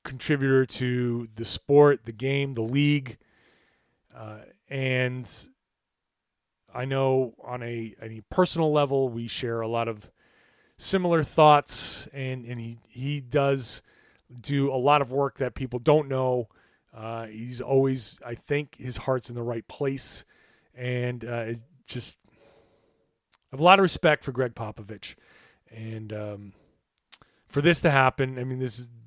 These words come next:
there's no good time to deal with something like this. Um, now, you know, in the playoffs, uh, after a rough season and,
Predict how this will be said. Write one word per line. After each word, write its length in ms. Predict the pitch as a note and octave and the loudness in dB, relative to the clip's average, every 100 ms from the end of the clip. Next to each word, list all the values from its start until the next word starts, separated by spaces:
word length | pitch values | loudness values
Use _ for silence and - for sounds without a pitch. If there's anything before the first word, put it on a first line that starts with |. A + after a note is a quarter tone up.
| - | -20
there's 180 | A#2 G#2+ | -18 -6
no 200 | B2+ B2+ | 2 2
good 200 | B2 B2+ | 4 0
time 480 | - B2 C3+ C#3+ C#3+ _ - - - _ | 0 0 0 0 -4 _ -20 -20 -20 _
to 240 | - D3 C3+ | -2 0 0
deal 340 | A2 D3 E3 | 2 6 8
with 160 | D#3+ - | 6 4
something 320 | E3+ D#3 E3 | 0 0 0
like 220 | D#3+ D3+ | 0 2
this. 420 | E3+ F#3+ - - - _ - | 2 2 0 -6 -12 _ -14
Um, 600 | B2 B2 B2 B2 A#2+ G#2 _ _ | -6 -2 -2 -4 -10 -16 _ _
now, 480 | C3 B2 B2 B2+ A2+ A#2 | -4 0 2 2 0 -8
you 120 | B2+ | -6
know, 180 | A#2+ A#2 | -4 -4
in 100 | B2 | -6
the 80 | B2 | -8
playoffs, 720 | - C#3 D3 D3+ D3 - - - - - _ _ | -2 4 6 6 4 0 -8 -12 -20 -20 _ _
uh, 200 | A#2 A2 A2 A2+ | -16 -14 -14 -12
after 440 | A#2+ B2+ - C3+ | -6 -6 0 2
a 40 | B2+ | 4
rough 220 | C#3+ C3+ | 4 2
season 720 | - D#3+ D3+ D3 D3 D3+ C#3 | 0 0 0 0 -2 -6 -10
and, 400 | A#2+ A#2+ A#2+ | -8 -8 -8